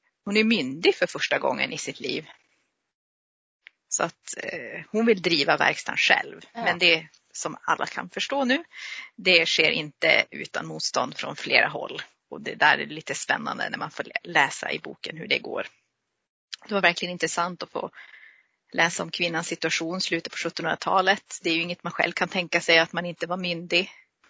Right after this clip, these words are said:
Speaker 1: Utan det var kanske, om man blev änka så kunde man bli myndig. Så klart läsvärt.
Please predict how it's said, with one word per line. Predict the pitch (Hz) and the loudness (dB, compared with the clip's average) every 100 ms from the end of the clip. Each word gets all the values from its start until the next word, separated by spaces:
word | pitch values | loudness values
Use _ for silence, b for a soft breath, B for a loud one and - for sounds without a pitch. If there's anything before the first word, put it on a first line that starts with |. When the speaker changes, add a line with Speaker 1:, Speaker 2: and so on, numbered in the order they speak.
| _ | _
Speaker 1:
Utan | - 185 - 175 | -8 -6 -4 -2
det | |
var | 185 | -2
kanske, | - 190 170 | 4 4 4
om | 185 | -2
man | 185 185 | -2 2
blev | 196 | 6
änka | 180 185 156 - 185 | 8 6 2 0 0
så | 208 - | 0 -2
kunde | - 170 | -2 0
man | 175 | -2
bli | 170 | -2
myndig. | 175 170 165 170 185 b b b b _ _ _ B B B B _ | -2 -2 -2 -6 -6 b b b b _ _ _ B B B B _
Så | - 190 180 170 - 208 220 233 220 - | 0 2 2 0 -6 -16 -18 -20 -20 -12
klart | - 349 - - - _ _ | 2 2 2 -4 -4 _ _
läsvärt. | 226 190 - - - - | 6 6 4 -8 -8 -10